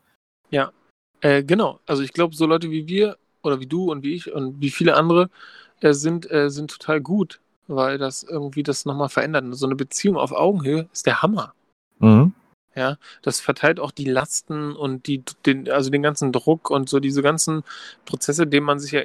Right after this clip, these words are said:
Speaker 1: eh ausgesetzt sieht, ne, so mit dem
Speaker 2: Richtig.
Speaker 1: Leben klarzukommen.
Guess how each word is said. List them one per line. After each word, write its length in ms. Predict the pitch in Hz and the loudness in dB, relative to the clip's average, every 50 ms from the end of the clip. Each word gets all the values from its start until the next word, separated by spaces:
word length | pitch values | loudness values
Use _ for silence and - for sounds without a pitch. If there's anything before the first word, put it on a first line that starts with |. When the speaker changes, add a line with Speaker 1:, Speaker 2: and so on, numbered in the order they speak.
| - _ - | -6 _ -8
Speaker 1:
eh 200 | - 180 175 185 | -4 0 0 0
ausgesetzt 680 | - - 139 147 - - - 139 127 127 127 - - - | 0 0 -4 -4 -4 -4 -6 -6 -4 -6 -8 -8 -10 -8
sieht, 280 | - - 175 175 - _ - | -6 -6 -6 -6 -10 _ -12
ne, 260 | 131 123 131 156 160 _ _ | -8 -8 -8 -8 -10 _ _
so 120 | - - - | -8 -6 -4
mit 160 | 127 127 127 | -4 -4 -4
dem 80 | 139 131 | 0 0
Speaker 2:
Richtig. 180 | 117 131 143 156 | 2 2 2 0
Speaker 1:
Leben 80 | 156 - | -2 -2
klarzukommen. 560 | - 160 156 - 160 147 - 170 175 185 | 0 -2 -2 -2 -6 -6 -4 -4 -4 -4